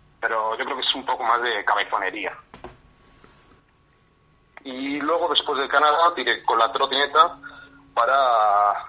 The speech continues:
Trinidad y Tobago. Dije, "Me voy del frío, me voy de aquí y voy a buscar el Caribe". Así que nada, hice, eh, la isla de Tobago, que nada, son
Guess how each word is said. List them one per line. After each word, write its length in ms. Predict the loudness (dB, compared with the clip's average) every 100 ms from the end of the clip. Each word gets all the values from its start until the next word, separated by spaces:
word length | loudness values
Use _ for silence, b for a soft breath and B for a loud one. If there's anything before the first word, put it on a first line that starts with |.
| -12
Trinidad 280 | -8 -4 -4
y 60 | -2
Tobago. 400 | 0 2 0 -4
Dije, 380 | -6 -4 -4 -4
"Me 100 | -4
voy 140 | -4
del 200 | -4 -6
frío, 560 | -6 -2 0 0 0 -4 -16 B B _ _
me 120 | -6
voy 140 | -6 -2
de 100 | -2
aquí 540 | -2 -6 -6 -6 -8 _ _ _ _ -12
y 80 |
voy 100 | -4
a 40 | -4
buscar 340 | -4 -2 -2
el 100 | -2
Caribe". 540 | -2 -4 -4 -8 -10 -12 -18
Así 120 | -18 -8
que 100 | -2
nada, 180 | -2 -2
hice, 300 | -6 -6 -6
eh, 1040 | -8 -20 _ _ _ _ -12 -10 -8 -10 -12 _ -10
la 140 | -8
isla 200 | -2 -2
de 100 | 0
Tobago, 500 | 0 2 2 2 -2 -8 _ _ _ _
que 80 | 0
nada, 200 | 2 2
son 600 | 0 -8 -10 -14 -16 -18